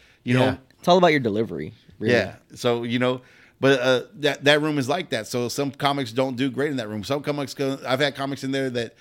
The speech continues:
Speaker 1: like I said, they killed in the normal rooms they do, but they come and do that room and then they just, like, nobody laughed at their stuff because, one, they didn't get the material because it was too far left or whatever for 'em.
Speaker 3: Mm-hmm.
Speaker 1: And then, so, you know, they can't,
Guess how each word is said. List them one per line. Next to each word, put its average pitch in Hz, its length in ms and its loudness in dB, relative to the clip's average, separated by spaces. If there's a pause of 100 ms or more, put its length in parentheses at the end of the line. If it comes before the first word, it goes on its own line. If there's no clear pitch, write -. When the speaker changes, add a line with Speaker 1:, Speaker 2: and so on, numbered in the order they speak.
(180)
Speaker 1:
like 123 140 -2
I - 20 0
said, 127 220 -2
they 120 120 2
killed 156 280 -2
in 131 100 0
the 123 80 -2
normal 156 280 0
rooms 120 180 0
they 110 100 2
do, 104 240 -6 (380)
but 117 100 2
they 120 80 4
come 127 140 -2
and 117 80 -2
do 117 80 0
that 135 220 6
room 120 200 -2
and 107 160 -2
then 107 120 -2
they 110 120 2
just, 107 160 -4
like, 104 220 -2 (260)
nobody 123 280 4
laughed 123 220 2
at 110 60 -14
their 107 80 -8
stuff 185 240 -4
because, 113 180 -4
one, 131 220 -2
they 120 100 0
didn't 113 200 -2
get 110 100 -6
the 95 60 -12
material 123 440 -4
because 110 360 -6 (260)
it 113 140 -2
was 113 320 -4 (100)
too 143 180 4
far 127 280 0
left 127 400 2
or 110 40 -2
whatever 117 360 2
for 123 260 -2
'em. 117 60 -2
Speaker 3:
Mm-hmm. 120 60 -8 (420)
Speaker 1:
And 117 140 2
then, 135 160 2
so, 135 380 0
you 131 120 -2
know, 135 120 2
they 131 160 2
can't, 151 300 -4